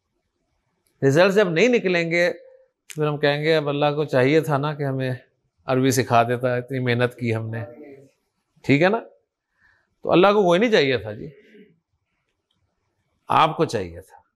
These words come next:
बेहतरीन टाइम निकालें, कोशिश करें अल्लाह के लिए बेहतरीन देने का, बेहतरीन देने का।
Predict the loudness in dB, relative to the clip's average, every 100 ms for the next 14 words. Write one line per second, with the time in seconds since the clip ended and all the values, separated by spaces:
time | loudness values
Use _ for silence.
0 | _ _ _ _ _ _ _ _ _ _
1 | _ _ -2 0 2 2 4 2 0 -2
2 | 0 0 -2 -10 -18 _ _ _ _ 2
3 | 4 4 2 2 2 4 4 2 2 0
4 | 2 2 2 2 2 2 4 6 6 4
5 | 2 -6 -20 _ _ _ _ _ _ _
6 | -14 -4 0 0 -2 -6 -12 -20 _ _
7 | -8 0 0 0 2 2 0 -4 -8 -18
8 | -20